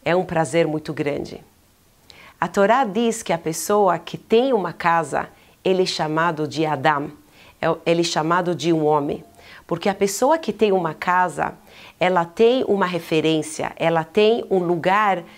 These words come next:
onde ela se sente em casa e onde ela verdadeiramente pode revelar a sua essência. Os nossos sábios, os filósofos, eles fazem uma pergunta: por que que Hashem criou esse mundo?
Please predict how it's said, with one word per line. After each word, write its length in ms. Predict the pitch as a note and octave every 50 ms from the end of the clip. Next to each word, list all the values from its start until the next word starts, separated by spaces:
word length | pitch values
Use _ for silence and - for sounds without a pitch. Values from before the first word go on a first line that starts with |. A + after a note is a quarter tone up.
| - - - - _ _ _
onde 340 | - F#3+ G3 F#3+ D#3+ G3 G#3+
ela 220 | G#3 A3+ B3 C4+ B3+
se 160 | - - G#3+
sente 420 | - - G#3 G3 G#3 G3 - - E3+
em 180 | F#3 F3+ E3+
casa 480 | E3 - F3 E3 F3 G3 G3 F#3+ A3 -
e 120 | F#3+ F3+
onde 220 | F#3 F#3 F3 E3 F#3
ela 220 | F#3+ G3+ G3+ F#3
verdadeiramente 920 | D#3+ F3+ F#3 E3+ E3+ E3+ D#3+ D#3 G3 G#3 A3 G3 F#3 F#3+ G#3+ G3 - -
pode 300 | - G3+ G#3+ A3+ F3+ A3
revelar 640 | F#3 F#3 F#3 E3+ C#3+ E3 D#3+ E3 F3 F3+ E3+ E3 D#3+ -
a 120 | - D#3
sua 360 | - - - D#3+ D#3 D#3+ - -
essência. 680 | - D3+ D3 - - D3 C3+ - - - - - - - - _ _ _ _ _ _ -
Os 140 | E3 E3
nossos 460 | D3+ F3 G#3+ B3 D4 - - D#4+ C#4+ -
sábios, 720 | - - F#3+ F3+ F#3+ F#3+ E3 D3 D3 C#3+ C#3 C#3 - - - -
os 180 | D#3+ D3+ -
filósofos, 800 | - F3 E3 E3 F3+ F#3+ G3 D#3+ E3 D#3 - - C3+ C#3+ C#3+ - -
eles 320 | G3 G3 G#3 G#3+ G#3 -
fazem 360 | - A3 B3 C4+ C4 C#4+ C4 -
uma 220 | - G3 F#3 F3
pergunta: 640 | - F3+ F3 D#3 D3+ - C#3 C3+ C3+ - - - - _ _ - - - - - _ -
por 140 | A#3+ B3 A3
que 200 | - - E4 E4+
que 140 | E4+ - C#4+
Hashem 540 | A#3 G#3+ G3 - - - G#3 F#3+ F#3 F#3
criou 500 | F3 - - F#3 E3 E3 D#3+ D#3+ D#3+ D#3+ -
esse 240 | D#3 D3+ - - D#3
mundo? 420 | D3 C#3+ D3 C#3 C3 B2+ - -